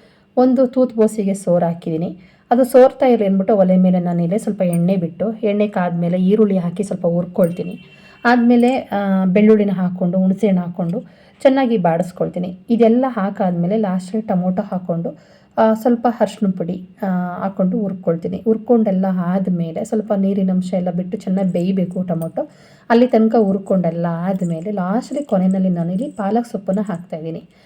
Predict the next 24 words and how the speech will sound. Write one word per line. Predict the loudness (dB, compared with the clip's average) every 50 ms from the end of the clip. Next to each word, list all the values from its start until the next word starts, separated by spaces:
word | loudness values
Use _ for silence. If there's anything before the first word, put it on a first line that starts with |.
| _ _ _ _ _ 4
ಪಾಲಕ್ | 6 6 6 6 4 2
ಸೊಪ್ಪು | 2 0 0 0
ಹಾಕಾದ್ಮೇಲೆ | 0 2 0 2 2 2 2 2 2 0 -2 0 0 0 0
ಏನು | 0 -2 0 2 4 4 4
ನೀರನ್ನ | 4 2 2 0 -2 -2 -2 0
ಹಾಕೋ | -2 -2 -2 -2 -2
ಅವಶ್ಯಕತೆ | -2 -2 -2 -4 -6 -6 -4 -6 -4 -4 -4
ಇಲ್ಲ, | -4 -2 -2 -4 -4 -6 -10 -14 _ -4
ಪಾಲಕಲ್ಲೇ | -2 0 2 2 2 0 0 -2 -2 0 0 0 0 0 0 -4 -6 -4 -2
ನೀರಿನ | 0 2 2 2 2 2 0
ಅಂಶ | 0 0 0 -2
ಇರೋದ್ರಿಂದ | -2 0 0 0 -2 -2 -4 -4 -4 -2 -2 -4 -6 -8 -12 -20 -20 -20 -2 _
ಒಗ್ಗರಣೆನಲ್ಲೇ | 6 6 6 8 6 6 6 6 4 4 2 2
ತುಂಬ | 2 0 0 -2 -2
ನೀರು | -2 -4 -4 -4
ಬಿಟ್ಬಿಡುತ್ತೆ. | -4 -4 -6 -6 -4 -4 -4 -4 -4 -4 -2 -4
ಅದು | -2 0 0 0 2 2 2
ಅಲ್ದಿರ | 2 2 2 2
ಇದೇ, | 2 2 2 2 0 0 -2 -2 -2
ಅದೇ | -4 -4 -4 -2 0 0 2 2 2 2
ತಾನೇ | 2 2 0 0 0
ನಾನು | 0 0 2 0 0 -2
ಸೊಪ್ಪನ್ನ | -4 -8 -8 -4 -4 -2 -2 -2 -2
ತೊಳ್ದು | -2 -2 -2 -2 -4 -6 -6 -8 -12